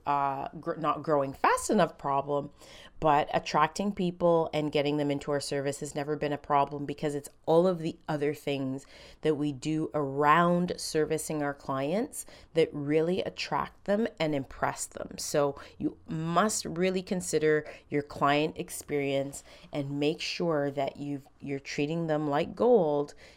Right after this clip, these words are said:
in order to charge what it is that you're worth and what your service is worth, and that it can be profitable so that you can pay your employees and, um, get some profit to run the company.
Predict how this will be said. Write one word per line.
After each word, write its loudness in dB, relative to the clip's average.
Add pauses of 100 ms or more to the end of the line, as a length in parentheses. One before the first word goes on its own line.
(100)
in 0
order 2
to -2 (280)
charge 4 (160)
what 2
it -6
is 4
that -4
you're -8
worth 0 (380)
and 0
what 0
your -6
service 0
is -4
worth, 2
and -4
that 0
it -4
can -2
be -2
profitable 0
so -10
that -6
you -10
can -6
pay 2
your 0
employees -2 (400)
and, -2 (120)
um, -4 (100)
get 2
some -6
profit -4
to -6
run -4
the -4
company. -8